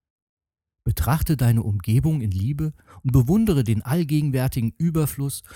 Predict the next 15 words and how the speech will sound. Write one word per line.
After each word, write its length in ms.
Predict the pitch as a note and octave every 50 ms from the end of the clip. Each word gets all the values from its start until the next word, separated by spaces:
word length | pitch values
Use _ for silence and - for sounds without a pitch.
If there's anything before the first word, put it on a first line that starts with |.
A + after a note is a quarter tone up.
| - -
und 220 | - C3+ B2 B2 G#2
die 120 | A2 G2+
Schönheit 640 | F2+ - - E3 E3 E3+ E3+ D#3 C3 C#3 C#3 - -
der 120 | C3+ B2
Dinge. 420 | G2+ - C3 A#2 G#2+ F#2+ E2+ E2+ - _ _ _ _ _ _ _ _ _ _ _ _ _ _ _ _ _ _
Bedenke, 480 | - A#2 G2 C#3 D#3+ G#3 A3 - C3+
dass 240 | F#2+ G#2+ G2+ F#2 -
Überfluss 800 | - - G3+ A3 A3 G#3+ F3+ - - - G2+ G2 F#2+ - - - _
und 180 | G#2 G2+ G2+ -
Schönheit 600 | - D3+ D#3 E3 E3 D3+ A2+ G2 F#2 F2 - _ _
eine 240 | - G2+ G#2 G#2 G2+
Frage 460 | - - F2 F2 F2+ E2+ F2+ F#2+ A2
der 140 | A#2 C#3 D3
Betrachtung 580 | E3+ E3+ - F3 G3+ G3 - - F3 C3 A#2 G#2
sind. 320 | - A2+ A#2 G2+ -